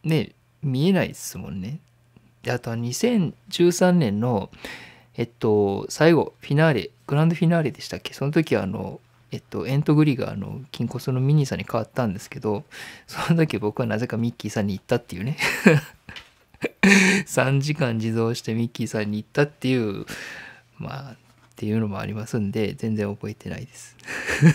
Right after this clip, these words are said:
<laughs>で、えっと、スカートのひだのところ、ひだ、<laughs> 裾のところも、こういう感じで蛇腹の、その、作り込みがされてまして、なかなかね、凝ってますよね。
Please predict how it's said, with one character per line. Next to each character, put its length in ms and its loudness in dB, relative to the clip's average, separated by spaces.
<laughs> 800 -2
で、 240 4
え 60 4
っ 40 -2
と、 300 4
ス 60 -4
カ 120 4
ー 40 6
ト 100 -4
の 80 -2
ひ 140 -2
だ 200 6
の 100 2
と 100 -4
こ 120 -2
ろ、 100 -4
ひ 140 -14
だ、 140 4
<laughs> 220 4
裾 540 2
の 80 2
と 100 2
こ 120 2
ろ 100 4
も、 360 4
こ 120 -2
う 40 2
い 40 2
う 20 0
感 220 2
じ 60 0
で 60 0
蛇 200 0
腹 180 2
の、 240 2
そ 160 -6
の、 240 0
作 200 -8
り 80 0
込 140 -2
み 140 4
が 240 0
さ 220 -2
れ 80 4
て 140 -2
ま 140 0
し 100 -8
て、 340 -8
な 180 -4
か 120 -2
な 100 0
か 280 -4
ね、 240 -4
凝 120 -8
っ 20 -20
て 140 -6
ま 120 0
す 140 -8
よ 80 -8
ね。 120 -12